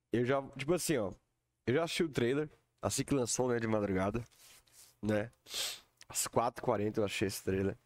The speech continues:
E, velho, eu tenho uma coisa a dizer. Pelo que eu vi,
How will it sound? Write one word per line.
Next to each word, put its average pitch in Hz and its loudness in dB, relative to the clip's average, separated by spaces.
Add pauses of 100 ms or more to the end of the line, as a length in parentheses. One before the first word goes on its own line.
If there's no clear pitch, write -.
(840)
E, 113 2
velho, 123 2
eu 117 2
tenho 135 2
uma 139 0
coisa 131 2
a - -2
dizer. 120 0 (1000)
Pelo 190 2
que 185 0
eu 147 2
vi, 113 -2